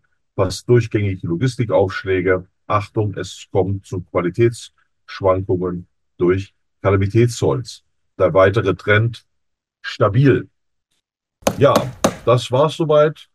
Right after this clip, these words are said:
für heute. Wünsche Ihnen noch eine schöne Zeit. Vielleicht sehen wir uns ja persönlich an diesem Donnerstag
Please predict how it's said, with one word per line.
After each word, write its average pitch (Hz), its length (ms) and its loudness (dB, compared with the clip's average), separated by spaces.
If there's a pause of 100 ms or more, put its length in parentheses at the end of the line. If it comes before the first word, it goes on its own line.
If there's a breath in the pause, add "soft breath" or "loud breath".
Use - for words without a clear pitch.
(140)
für 139 120 0
heute. 143 500 0 (520)
Wünsche 131 240 -4
Ihnen 120 80 -2
noch 117 140 -2
eine 107 200 -4
schöne 139 400 -2
Zeit. 123 320 -2
Vielleicht 117 400 -2
sehen 113 240 -4
wir 104 100 -6
uns 98 300 -8
ja 95 340 -2 (320)
persönlich 131 640 -2
an 170 160 -10
diesem 107 280 -8
Donnerstag 98 680 -4